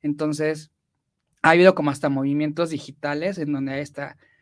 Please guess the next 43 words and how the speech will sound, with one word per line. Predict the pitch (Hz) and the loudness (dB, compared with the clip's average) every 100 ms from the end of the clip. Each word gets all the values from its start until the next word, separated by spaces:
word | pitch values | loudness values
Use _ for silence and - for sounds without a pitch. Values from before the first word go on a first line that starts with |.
| _ - | _ -2
en | 151 | -2
contra | 156 165 175 | 2 0 2
de | 170 | 0
esta | 151 156 | 0 -2
práctica, | 151 143 - 143 160 - | 0 -2 -4 -4 -4 -2
porque | 147 139 | -8 -8
sobre | - 135 135 | -8 -6 -6
todo | - 151 160 | -6 -6 -6
para | 139 | -8
el | 135 | -8
tema | 151 156 | -8 -6
de | 156 | -4
la | 139 | -6
publicidad | - 131 123 - 135 143 147 _ _ _ _ - | -8 -10 -10 -6 -2 -2 -2 _ _ _ _ -4
de | 147 143 139 139 | 0 2 0 0
ropa | 156 160 | 0 0
interior, | 165 143 135 151 247 - | -2 -2 0 -2 -2 -4
ahí | 151 147 | 0 0
es | |
donde | 151 135 | 0 -4
existe | - - 139 | -8 -18 -10
toda | 143 | -10
la | 135 113 | -8 -12
censura | 135 127 151 147 170 | -14 -8 -4 -4 -4
y | |
es | 139 | -6
como, | - 131 120 | -10 -18 -20
¿por | _ 120 | _ -16
qué, | - 156 | -8 -6
no? | 131 147 | -6 -10
O | |
sea, | 165 - | -14 -20
¿por | - | -10
qué | 139 | -6
de | |
un | 139 | -4
lado | 135 127 | -6 -8
sí, | - 165 | -10 -12
por | 135 | -14
qué | - | -16
del | 131 | -18
otro | - 139 | -16 -14
lado, | 143 | -14